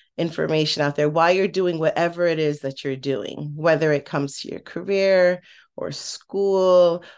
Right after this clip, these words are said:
or social media or technology. You have to be true to yourself. Honest to God, you have to be true to yourself. You have to really be genuine and authentic about it. Have to. You know, I took some notes, like I said, so I'm gonna go through <laughs> them.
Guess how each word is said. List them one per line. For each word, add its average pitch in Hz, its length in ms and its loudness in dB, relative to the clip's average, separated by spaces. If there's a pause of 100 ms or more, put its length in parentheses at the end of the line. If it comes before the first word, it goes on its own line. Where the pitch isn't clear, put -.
or 135 160 -2
social 170 480 0
media 190 500 0
or 147 100 -2
technology. 156 1080 -2 (520)
You 175 140 -2
have 165 420 -2
to - 140 -6
be 170 140 -6
true 160 300 -2
to 143 60 0
yourself. 139 580 -2 (140)
Honest 151 380 0
to 165 60 -6
God, 147 300 -2
you 147 80 -4
have 147 300 -4
to 170 80 -10
be 156 120 -6
true 151 220 -4
to 143 80 -2
yourself. 139 480 -4
You 156 160 -6
have 143 280 -6
to 151 440 -4
really 160 280 -2
be 151 180 -2
genuine 143 480 2
and 135 100 0
authentic 131 520 -4
about 104 360 -4
it. - 160 -6
Have 156 300 -6
to. 76 320 -6 (720)
You 156 100 -4
know, 139 380 -2
I 156 40 -10
took 226 240 -2
some 202 220 0
notes, 151 340 -2
like 147 180 -8
I 147 80 -2
said, 139 320 -4
so 180 100 -2
I'm 185 60 -2
gonna 175 180 -2
go 160 200 -4
through 170 240 -6
<laughs> 143 160 -6
them. 190 240 0